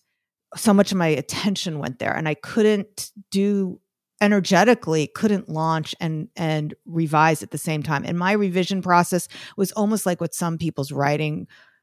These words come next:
I didn't know what I handed in was a rough draft. I thought it was, like, a, a polished <laughs> manuscript. I was wrong. Yeah.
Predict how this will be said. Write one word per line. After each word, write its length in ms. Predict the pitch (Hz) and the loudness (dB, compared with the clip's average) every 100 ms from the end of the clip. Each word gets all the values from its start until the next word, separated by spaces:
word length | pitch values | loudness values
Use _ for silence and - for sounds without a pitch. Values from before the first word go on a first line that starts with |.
| _ _ _ - - - | _ _ _ -20 -20 2
I 100 | 240 | 4
didn't 260 | 277 226 190 | 4 2 2
know 220 | 190 202 | 4 4
what 160 | 226 | 4
I 80 | 196 | 4
handed 380 | 202 190 175 180 | 2 0 0 0
in 140 | 180 | 0
was 120 | 170 160 | 0 0
a 80 | |
rough 280 | 151 143 - | 0 0 -2
draft. 520 | - 139 139 - - | -2 0 0 -4 -2
I 120 | 160 165 | 2 2
thought 260 | 175 156 | 4 2
it 100 | 160 | 2
was, 600 | 143 147 143 139 143 - - | 2 4 4 0 -4 -8 -4
like, 220 | 170 - | -4 -2
a, 80 | 151 - - | -6 -6 -10
a 80 | 180 | -8
polished 680 | - 170 139 139 - - - _ - | -2 -2 0 -2 -4 -12 -20 _ 4
<laughs> 720 | 143 - - - 320 - - | 4 2 -12 0 4 4 4
manuscript. 540 | 170 151 - 175 - | 2 2 -2 -2 -2
I 140 | 170 165 | 0 0
was 220 | 151 - | -2 -2
wrong. 340 | 165 160 175 - - - - _ - | 0 0 -2 -10 -18 -20 -20 _ -10
Yeah. 100 | - | -10